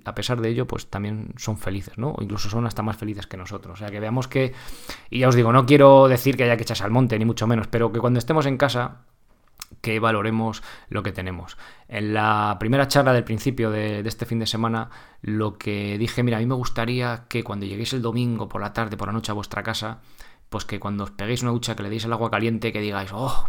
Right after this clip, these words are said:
esto, esto es la leche, ¿no? Qué maravilla". Y que podéis cagar ahí en vuestro váter, bien sentaditos, ahí calentitos. Pues eso es un auténtico lujo, ¿no? Y, y muchas veces no, casi nunca se nos olvida y, y, y no lo valoramos.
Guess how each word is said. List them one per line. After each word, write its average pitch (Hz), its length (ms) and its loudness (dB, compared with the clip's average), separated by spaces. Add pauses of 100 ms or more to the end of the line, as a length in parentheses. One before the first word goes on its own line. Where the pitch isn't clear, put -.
esto, - 260 -6
esto - 280 -8
es 110 40 -4
la 104 100 2
leche, 131 320 -2
¿no? 120 120 0
Qué 117 60 -2
maravilla". 107 520 0 (300)
Y 98 80 -14
que 107 100 -6
podéis 110 240 -4
cagar 120 380 0
ahí 117 160 0
en 113 80 0
vuestro 110 260 -4
váter, 110 300 -2
bien 113 100 -2
sentaditos, 107 800 0
ahí 110 120 -4
calentitos. 101 720 -8 (580)
Pues 110 140 -10
eso 165 80 -6
es 160 80 -6
un 160 60 -2
auténtico 131 480 0
lujo, 104 400 2
¿no? - 180 -6
Y, 107 320 -4
y 104 40 -4
muchas 127 280 -2
veces 131 240 -2
no, 120 480 0 (300)
casi 104 200 -4
nunca 131 280 4
se 120 100 4
nos 120 140 2
olvida 117 500 2 (540)
y, 101 920 -2
y, 101 400 -4
y 113 40 -2
no 110 120 2
lo 120 80 6
valoramos. 95 560 -2